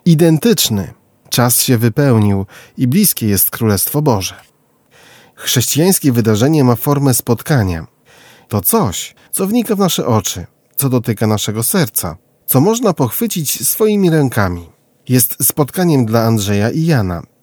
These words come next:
tak jak dla każdego z nas i dla każdego człowieka, który dowiaduje się o tym spotkaniu. Spotkaniem takim samym jak spotkanie mężczyzny,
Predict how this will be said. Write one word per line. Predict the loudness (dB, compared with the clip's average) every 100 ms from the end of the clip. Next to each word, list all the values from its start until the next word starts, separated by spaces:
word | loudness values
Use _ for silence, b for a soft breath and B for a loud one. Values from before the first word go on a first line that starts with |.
| _ -10
tak | -6
jak | -4 -4
dla | -4
każdego | -4 -2 0 0 0
z | 2
nas | 2 2 0 -6 b b b -8
i |
dla | -2 -2
każdego | -2 0 0 -2
człowieka, | -2 -2 -2 -2 -6
który | -4 -2 0
dowiaduje | 0 -2 -2 -2 -2
się | -4 -6
o | -6 -6
tym | -4 -4
spotkaniu. | -4 -6 -4 -2 -2 -6 _ _ -6
Spotkaniem | -4 -2 -2 0 2 2
takim | 0 -2 -2 -2
samym | 0 2 2 2
jak | 0
spotkanie | -4 -6 -2 0 0
mężczyzny, | 2 0 -2 -2 -2 2 2